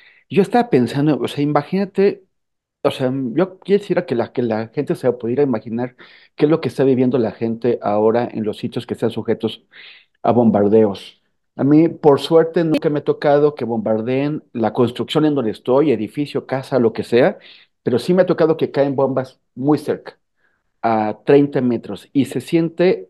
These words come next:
horrible, o sea, sí sientes que se te va a caer la casa encima, sí se mueve todo, saltan los vidrios, se caen las cosas, es, es un, es un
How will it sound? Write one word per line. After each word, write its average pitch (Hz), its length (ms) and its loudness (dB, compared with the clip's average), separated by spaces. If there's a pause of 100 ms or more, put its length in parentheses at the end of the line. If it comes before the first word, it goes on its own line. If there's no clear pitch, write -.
horrible, 120 420 2
o - 40 -4
sea, 120 140 -8
sí 175 180 -2
sientes 151 360 0
que 117 140 -2
se 107 100 -16
te 110 120 -4
va 107 100 -2
a 104 40 -6
caer 104 180 -4
la 101 100 -4
casa 101 220 -8
encima, 110 420 -10 (880)
sí 143 600 4 (380)
se - 200 0
mueve 147 280 6
todo, 123 640 2
saltan 151 400 0
los 113 240 -4
vidrios, 117 400 -6
se - 140 0
caen 160 260 4
las 120 200 2
cosas, - 600 -6 (640)
es, - 600 2
es 147 260 2
un, 170 480 2
es 143 220 0
un 165 560 -4